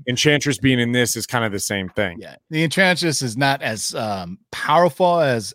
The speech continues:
Speaker 2: Hela, but she's more of the trickster female
Speaker 1: Right.
Speaker 2: using her womanly beguiling charms. That's, you know, hence the name the Enchantress, <laughs> right?
Speaker 1: Exactly.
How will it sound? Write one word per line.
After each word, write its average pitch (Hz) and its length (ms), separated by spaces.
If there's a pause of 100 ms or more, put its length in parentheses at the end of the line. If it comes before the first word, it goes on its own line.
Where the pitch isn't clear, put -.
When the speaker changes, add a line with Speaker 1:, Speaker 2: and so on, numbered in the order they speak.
(100)
Speaker 2:
Hela, 156 480
but 131 200
she's 123 240
more 139 280
of 107 180
the 117 180
trickster - 680
female 139 440
Speaker 1:
Right. 104 160
Speaker 2:
using 127 200
her 131 220
womanly 131 640 (200)
beguiling 123 680
charms. 120 720
That's, 110 240
you 117 80
know, 95 140
hence 135 360
the 156 100
name 143 300
the 120 220
Enchantress, 113 760
<laughs> - 0
right? 113 220
Speaker 1:
Exactly. 123 300